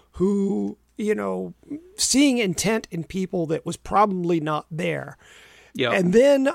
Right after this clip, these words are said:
Speaker 1: I started to appreciate people like the Hammer who could see a potential friend around every corner. Um, people with no malice aforethought, uh, people, you know, with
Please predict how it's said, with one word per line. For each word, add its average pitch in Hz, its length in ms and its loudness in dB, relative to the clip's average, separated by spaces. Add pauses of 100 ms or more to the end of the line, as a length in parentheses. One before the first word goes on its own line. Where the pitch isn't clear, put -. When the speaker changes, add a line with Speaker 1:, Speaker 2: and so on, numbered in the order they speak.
(120)
Speaker 1:
I 214 160 -2
started 220 400 -2
to 175 160 -4
appreciate 190 840 -2 (360)
people - 600 -2
like 185 240 -6
the - 80 -6
Hammer 185 580 0 (480)
who 190 580 2 (600)
could 190 580 2
see 254 420 0
a 208 100 -2
potential 202 540 0
friend 233 460 0
around 190 460 0 (100)
every 208 320 2
corner. 247 580 -4 (400)
Um, 175 600 -4
people 226 400 2
with 180 240 0
no 202 300 2
malice 208 500 0
aforethought, 208 640 -2 (540)
uh, 165 560 -6 (280)
people, 196 640 2 (380)
you 208 160 -4
know, 175 220 -6
with 170 400 -8